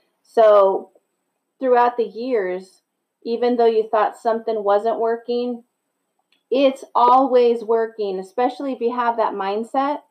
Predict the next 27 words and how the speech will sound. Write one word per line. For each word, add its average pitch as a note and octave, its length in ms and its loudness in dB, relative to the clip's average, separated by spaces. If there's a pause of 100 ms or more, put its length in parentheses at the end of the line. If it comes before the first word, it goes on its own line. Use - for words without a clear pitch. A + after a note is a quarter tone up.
(580)
That A#3 380 0
is G#3+ 180 2
the G#3 100 0
key. G3 460 -8 (580)
Abundance G3+ 1040 -2 (340)
and G3+ 400 0
you A#3 160 -4
don't A#3+ 240 2
have B3+ 220 0
to B3+ 80 -6
count A#3+ 440 -2
on G#3 460 -2 (300)
all A3 220 6
of G#3+ 180 0
the G3+ 340 0
likes G#3 500 2
that G#3 160 0
you're F#3+ 180 -6
getting F#3+ 460 0
or - 120 -4
all G#3 240 4
of G3+ 60 0
the G3 200 -4
followers A3+ 580 2
that G3+ 160 -2
you G3 120 -6
have. F#3 400 -4